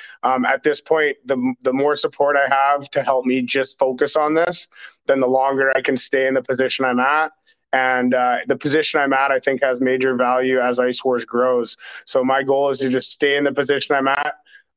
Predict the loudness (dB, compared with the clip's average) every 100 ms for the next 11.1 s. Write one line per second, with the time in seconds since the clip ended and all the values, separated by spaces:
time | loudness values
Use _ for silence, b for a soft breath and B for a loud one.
0 | -4 -2 0 2 0 0 -4 -2 0 0
1 | 0 0 2 2 0 0 0 -2 0 2
2 | 2 0 0 0 0 2 2 2 0 -2
3 | -2 0 0 0 0 0 0 -2 -2 0
4 | 0 -2 -4 -4 B -4 0 0 0 0
5 | -4 0 0 0 0 2 2 0 0 -2
6 | 0 0 2 2 0 0 2 0 0 -4
7 | B 0 0 0 0 2 2 0 0 -2
8 | -4 0 0 2 0 0 0 0 0 0
9 | 0 0 2 2 2 0 0 2 2 2
10 | 2 2 2 2 2 2 2 0 2 0
11 | 0